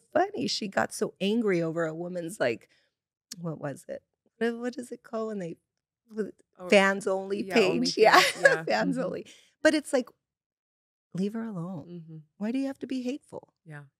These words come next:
Speaker 1: I, I mean, when I, when I started real estate, it was
Speaker 2: Mm-hmm.
Speaker 1: really funny because I left to go to another company
Speaker 2: Mm-hmm.
Speaker 1: and I had people come at me.
Speaker 2: Mm-hmm.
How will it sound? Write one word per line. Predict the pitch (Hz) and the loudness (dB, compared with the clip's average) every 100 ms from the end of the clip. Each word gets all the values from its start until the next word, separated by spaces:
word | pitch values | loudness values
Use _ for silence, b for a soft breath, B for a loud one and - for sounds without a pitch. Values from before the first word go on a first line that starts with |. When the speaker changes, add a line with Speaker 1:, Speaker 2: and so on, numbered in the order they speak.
| _ - | _ -6
Speaker 1:
I, | 208 | -6
I | 208 | -4
mean, | 214 196 - | -6 -8 -8
when | 208 196 | -6 -6
I, | 190 196 - | -6 -8 -8
when | 190 180 | -8 -8
I | |
started | 175 - 170 180 | -10 -12 -10 -10
real | 143 135 | -8 -8
estate, | 202 - - 87 | -10 -14 -14 -16
it | - | -14
was | 185 | -14
Speaker 2:
Mm-hmm. | 175 | -12
Speaker 1:
really | - - | -12 -12
funny | 226 233 | -10 -10
because | - - 143 - | -10 -14 -14 -10
I | 127 | -8
left | 135 185 - _ _ _ _ _ - | -6 -6 -10 _ _ _ _ _ -14
to | - | -6
go | 147 | -6
to | - 147 | -6 -10
another | 143 123 | -10 -10
company | 120 - 170 - 143 180 - 196 | -14 -14 -12 -10 -10 -12 -16 -14
Speaker 2:
Mm-hmm. | 175 180 165 | -12 -12 -12
Speaker 1:
and | 165 180 | -10 -10
I | 185 | -8
had | 202 226 | -8 -10
people | - 226 214 | -12 -20 -20
come | - 214 202 | -18 -12 -12
at | 214 - | -12 -10
me. | 160 - 190 _ | -10 -10 -16 _
Speaker 2:
Mm-hmm. | 180 160 165 | -14 -12 -14